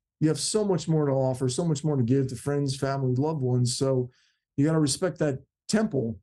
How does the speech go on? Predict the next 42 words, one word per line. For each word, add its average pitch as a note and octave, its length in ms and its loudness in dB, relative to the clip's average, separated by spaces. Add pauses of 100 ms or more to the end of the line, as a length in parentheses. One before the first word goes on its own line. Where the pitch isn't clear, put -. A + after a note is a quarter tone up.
(260)
that's, C3 320 -2
uh, C#3 240 0
that's C3 220 -2
been C3 160 0
given D#3+ 220 2
to B2+ 60 4
you. A#2+ 240 2
And, B2 160 4
uh, C3 200 0 (400)
my, C3+ 320 0 (100)
the C#3 100 -2
platform D#3 520 0
Fit D#3+ 160 0
Over C3+ 180 0
fifty C3+ 600 0 (240)
that C3+ 100 0
I C#3 40 2
started C#3 360 0
with, C3+ 240 0
uh, C#3 140 2
Mister C3 320 0 (100)
Tony D3+ 320 2
Hill, D3+ 240 2
fitness C3 400 -2
guru, C3+ 460 4 (340)
who's E3 140 4
actually G#3 400 -2 (840)
committed F#3+ 280 4
his C#3 120 2
life E3 420 0
to C#3+ 400 2
helping D#3 340 2
and C3 160 4
giving C#3 240 2
back D#3 300 -2
and B2+ 280 2 (540)
helping D3 360 2
people D3+ 440 2
reach C#3+ 260 2
their C3+ 160 2
goals. B2+ 640 2
So C3+ 420 0